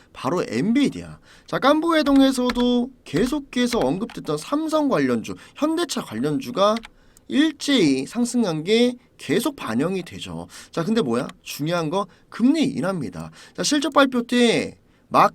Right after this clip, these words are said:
크게 뭐가 안 나왔잖아. 그쵸? 반도체 간다고 갔어요? 안 갔단 말입니다. 어차피 근본적인 게 이 시장에는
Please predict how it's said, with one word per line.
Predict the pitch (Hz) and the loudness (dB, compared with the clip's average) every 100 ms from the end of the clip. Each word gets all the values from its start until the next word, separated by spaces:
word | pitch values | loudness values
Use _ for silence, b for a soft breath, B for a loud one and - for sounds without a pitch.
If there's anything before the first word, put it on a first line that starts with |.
| - | -2
크게 | - 285 285 | -8 0 0
뭐가 | - 135 143 220 - | 4 4 4 2 0
안 | 135 | 0
나왔잖아. | 233 277 202 160 104 90 | 4 4 4 0 -6 -8
그쵸? | 87 156 117 | -8 -10 -12
반도체 | - 175 240 285 - 247 | -4 0 0 0 -2 -4
간다고 | - 165 202 214 180 190 98 - _ _ _ | -2 -2 2 0 0 -2 -2 -4 _ _ _
갔어요? | - - 123 170 175 208 _ b b b | -12 -10 -6 -4 -4 -6 _ b b b
안 | - - | -2 0
갔단 | 226 294 311 | 2 2 4
말입니다. | 277 214 175 131 101 85 85 85 80 B B B | 4 4 2 -4 -4 -8 -8 -8 -10 B B B
어차피 | - 220 294 | -4 0 0
근본적인 | 277 226 269 311 285 240 214 190 | 2 4 4 4 2 2 0 0
게 | 233 233 180 | 2 4 4
이 | 131 | 2
시장에는 | 160 - 311 294 175 135 185 120 85 | 0 -2 2 4 2 0 0 -2 -4